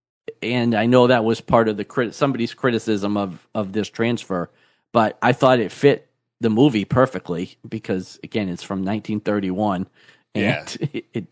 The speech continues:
Speaker 1: you know, um, but it looked fantastic. You know,
Speaker 2: There's
Speaker 1: it sounded
Speaker 2: even a
Speaker 1: awesome.
Speaker 2: hiss. Did,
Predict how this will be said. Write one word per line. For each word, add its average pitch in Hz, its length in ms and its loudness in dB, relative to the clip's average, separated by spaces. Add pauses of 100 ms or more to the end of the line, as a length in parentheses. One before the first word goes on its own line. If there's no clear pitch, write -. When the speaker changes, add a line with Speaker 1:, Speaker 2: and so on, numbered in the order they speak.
Speaker 1:
you 120 100 0
know, 92 340 -6 (120)
um, 92 320 -4 (320)
but 139 100 -2
it 151 40 0
looked 185 160 2
fantastic. - 840 -2 (160)
You 104 100 -6
know, 95 60 -4
Speaker 2:
There's 160 160 0
Speaker 1:
it - 60 -10
sounded 127 260 4
Speaker 2:
even 110 140 6
a - 20 2
Speaker 1:
awesome. 185 300 4
Speaker 2:
hiss. - 380 -10 (320)
Did, 151 280 -2